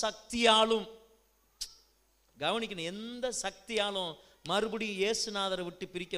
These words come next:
முடியாது. எத்தனை பேர் ஆமென் சொல்றீங்க? இல்லைங்க, இந்த அங்க இயேசுநாதர் கோயிலுக்கு போனவர் மறுபடியும் இப்படி வேற மாதிரி போயிட்டாராங்க. நல்லா கவனிக்கணும், ஒரு மனிதன் இயேசுவை ஏற்றுக்கொண்டு இயேசுவுக்கு தன் வாழ்க்கையை அர்ப்பணிக்கிறான் என்று சொன்னால்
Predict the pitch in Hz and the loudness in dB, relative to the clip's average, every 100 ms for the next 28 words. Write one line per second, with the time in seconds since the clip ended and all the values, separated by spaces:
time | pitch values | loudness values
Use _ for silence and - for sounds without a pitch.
0 | 160 139 127 113 104 - - 185 180 165 | -6 -6 -6 -8 -14 -18 -10 -6 -4 -4
1 | 160 147 - 120 117 117 120 - - - | -6 -10 -12 -14 -14 -16 -20 -20 -20 -20
2 | - - - _ _ _ _ _ - 262 | -20 -20 -20 _ _ _ _ _ -8 -2
3 | 392 359 381 339 294 262 262 240 262 349 | 2 4 4 4 2 2 2 4 4 4
4 | 349 302 294 269 269 294 277 220 262 269 | 0 -2 -2 0 2 2 0 -2 0 0
5 | 247 220 226 262 269 240 214 208 214 226 | 0 0 -4 -2 -4 -4 -4 0 0 0
6 | 226 214 220 214 180 165 151 135 - _ | -4 -4 -4 -2 -2 -2 -4 -6 -8 _
7 | _ _ _ _ 131 190 202 202 196 185 | _ _ _ _ -8 -8 -6 -6 -6 -8
8 | 170 170 185 170 - _ _ _ 151 156 | -8 -8 -10 -12 -18 _ _ _ -8 -8
9 | 156 185 262 269 269 277 247 - _ _ | -6 -4 -2 -2 -2 -4 -8 -14 _ _
10 | 175 233 302 - 262 240 254 - 277 262 | 2 4 4 2 2 6 4 4 -4 0
11 | 254 254 269 285 220 - - _ _ 190 | 0 4 4 4 0 -10 -20 _ _ 8
12 | 294 320 311 311 294 269 254 220 262 311 | 8 8 2 -2 -4 -2 0 4 4 4
13 | 311 285 247 262 349 359 359 349 311 285 | 2 4 4 2 2 4 6 6 6 2
14 | - 247 240 196 | -2 -2 -2 -2